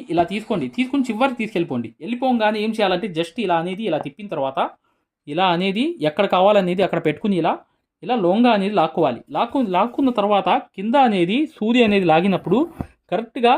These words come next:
ఇది వేళ్ళల్లో ఉండాలి. ఈ వేళ్ళల్లో, మూడు వేళ్ళల్లో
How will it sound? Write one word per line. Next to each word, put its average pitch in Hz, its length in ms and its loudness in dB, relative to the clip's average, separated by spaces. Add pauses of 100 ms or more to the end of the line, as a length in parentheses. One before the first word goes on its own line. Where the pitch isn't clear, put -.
(720)
ఇది 202 180 2
వేళ్ళల్లో 240 420 6
ఉండాలి. 143 300 2 (100)
ఈ 165 80 0
వేళ్ళల్లో, 214 420 4
మూడు 180 240 2
వేళ్ళల్లో 220 460 4